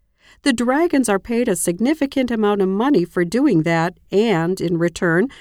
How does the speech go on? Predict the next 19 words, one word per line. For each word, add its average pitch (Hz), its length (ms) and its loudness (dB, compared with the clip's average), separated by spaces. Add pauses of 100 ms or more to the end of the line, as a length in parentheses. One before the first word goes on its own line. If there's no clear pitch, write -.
(240)
the 233 80 -2
company 240 520 2
gets 202 260 -4
a 214 60 -2
lot 208 260 2
of 208 100 -2
advertising. 180 880 0 (840)
Remember 339 440 8
that 240 220 0
several 311 420 2
million 262 460 4
people 214 420 2
watch 247 460 -2
each 247 260 -6
Dragon 233 400 0
game 240 300 4
on 165 160 2
T 160 200 -2
V, 165 340 -2